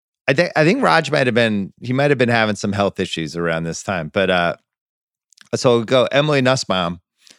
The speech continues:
Always loved her. She was the New York editor at the time. Eventually went at the New Yorker. Remember, I tried to hire her for Grantland once.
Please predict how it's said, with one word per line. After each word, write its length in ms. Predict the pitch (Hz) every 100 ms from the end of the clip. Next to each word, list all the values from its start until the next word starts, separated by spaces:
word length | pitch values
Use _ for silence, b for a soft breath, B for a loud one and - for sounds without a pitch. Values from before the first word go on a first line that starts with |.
| b b _ -
Always 260 | 131 135 113
loved 240 | 113 98
her. 160 | 107 92
She 160 | -
was 140 | 113 90
the 80 |
New 120 | 107 120
York 200 | 117 117
editor 240 | 107 95
at 140 | 95
the 80 | -
time. 400 | - 90 87 85 - _ _ _ _
Eventually 300 | 113 107 113
went 160 | 101 101
at 80 | 90
the 80 |
New 100 | 90
Yorker. 480 | 90 90 - 90 85 _ _ _ _ _ _ _
Remember, 220 | 107 113 104
I 60 |
tried 200 | 98 120
to 80 | 101
hire 260 | 104 101 92
her 60 |
for 140 | 92 90
Grantland 440 | 95 90 82 87
once. 440 | 87 90 - -